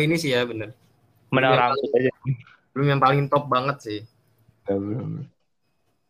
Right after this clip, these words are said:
Speaker 2: Tapi at least buat cat-, apa ya, hmm, darurat
Speaker 1: Buat
Speaker 2: gitu ya,
Speaker 1: cadangan.
Speaker 2: buat, eh, buat darurat. Kalau
Speaker 1: Cadangan
Speaker 2: misalnya
Speaker 1: aja sih ya.
Speaker 2: itu Aspi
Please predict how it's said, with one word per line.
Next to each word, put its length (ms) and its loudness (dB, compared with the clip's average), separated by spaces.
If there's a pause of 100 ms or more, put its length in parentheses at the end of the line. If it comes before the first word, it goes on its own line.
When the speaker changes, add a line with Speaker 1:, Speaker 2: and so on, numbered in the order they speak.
(520)
Speaker 2:
Tapi 160 2 (100)
at 160 2
least 140 0
buat 180 4
cat-, 160 6
apa 180 4
ya, 140 6 (220)
hmm, 600 -6 (1700)
darurat 400 4
Speaker 1:
Buat 80 -6
Speaker 2:
gitu 140 -2
ya, 140 4
Speaker 1:
cadangan. 200 -2
Speaker 2:
buat, 180 -6 (400)
eh, 180 4
buat 180 4
darurat. 420 6 (240)
Kalau 160 0
Speaker 1:
Cadangan 80 0
Speaker 2:
misalnya 320 4
Speaker 1:
aja 380 -14
sih 140 -10
ya. 40 -10
Speaker 2:
itu 80 2
Aspi 240 0